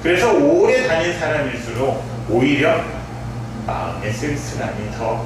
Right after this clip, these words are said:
많은 경우도 있습니다. 활발히 사역하고 움직이는 사람들, 오히려 분주함 때문에 더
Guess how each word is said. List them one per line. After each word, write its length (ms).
많은 480
경우도 440
있습니다. 720
활발히 520
사역하고 640
움직이는 720
사람들, 540
오히려 360
분주함 640
때문에 720
더 440